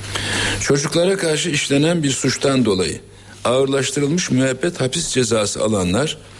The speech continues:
bundan sonra otuz yıl yerine otuz dokuz yıl, müebbet hapis cezası alanlar yirmi dört yıl yerine otuz üç yıl ceza infaz kurumlarında kalacaktır.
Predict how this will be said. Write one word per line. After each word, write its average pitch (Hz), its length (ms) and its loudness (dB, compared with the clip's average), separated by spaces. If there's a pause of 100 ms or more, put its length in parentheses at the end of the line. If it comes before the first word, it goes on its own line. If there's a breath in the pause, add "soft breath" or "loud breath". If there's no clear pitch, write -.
(320 loud breath)
bundan 147 260 2
sonra 131 340 2
otuz 135 420 0
yıl 101 200 0
yerine 92 360 2
otuz 92 400 0
dokuz 131 360 2
yıl, 156 180 0 (640 loud breath)
müebbet 143 500 2
hapis - 300 -2
cezası 113 500 0
alanlar 98 520 2 (380 loud breath)
yirmi 147 380 2
dört 170 300 0
yıl 98 140 0
yerine 101 460 2 (360 loud breath)
otuz 143 340 2
üç 170 220 -2
yıl 120 220 2 (160)
ceza 120 420 2
infaz 135 400 0
kurumlarında 101 560 2
kalacaktır. 92 720 -2